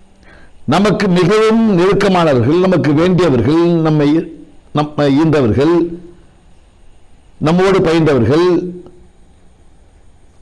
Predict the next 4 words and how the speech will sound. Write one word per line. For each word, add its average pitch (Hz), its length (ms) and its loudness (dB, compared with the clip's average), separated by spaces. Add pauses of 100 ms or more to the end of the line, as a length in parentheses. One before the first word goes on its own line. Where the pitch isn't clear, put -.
(1400)
மாண்டு 123 380 0
போனால், 113 400 0
மறைந்து 127 360 0
போனால் 107 600 -2